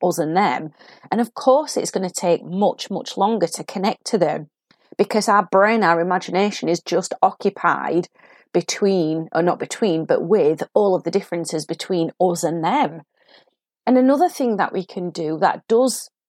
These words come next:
maybe make your character connection process a little bit cumbersome is judging the parts of the character that you don't agree with. And the thing about that is,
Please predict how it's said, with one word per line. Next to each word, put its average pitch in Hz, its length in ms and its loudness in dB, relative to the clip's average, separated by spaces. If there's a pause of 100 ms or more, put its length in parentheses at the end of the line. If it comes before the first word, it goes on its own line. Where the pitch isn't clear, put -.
(760)
maybe 202 380 2
make 190 340 -2
your 240 320 4
character - 460 -4
connection - 420 -8
process 156 500 -4
a 160 60 -2
little 160 220 -2
bit - 180 -4
cumbersome 156 680 -8 (540)
is 226 220 2
judging 233 400 0
the 226 80 0
parts 190 340 2
of 185 80 -6
the 170 80 -4
character 165 760 0
that 156 200 0
you 180 80 -6
don't 170 280 0
agree 202 400 0
with. 147 420 -2 (400)
And 240 140 4
the 226 80 2
thing 262 260 -2
about 247 320 2
that 220 240 2
is, 165 340 2